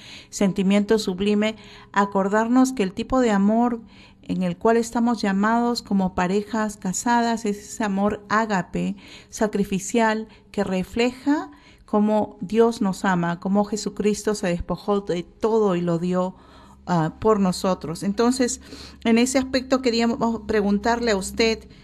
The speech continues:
ya que usted, aparte de que no solamente usted es, es psicólogo y es católico, sino tiene la bendición de que su esposa también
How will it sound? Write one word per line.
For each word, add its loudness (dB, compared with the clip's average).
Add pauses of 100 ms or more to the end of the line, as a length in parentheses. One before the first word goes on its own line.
(140)
ya 0
que -4
usted, 2
aparte 2
de -2
que -6
no 2
solamente 2
usted 2
es, -6
es -4
psicólogo 0
y -2
es -2
católico, -4
sino -2
tiene -2
la 2
bendición -4
de 0
que -4
su -4
esposa -2
también -2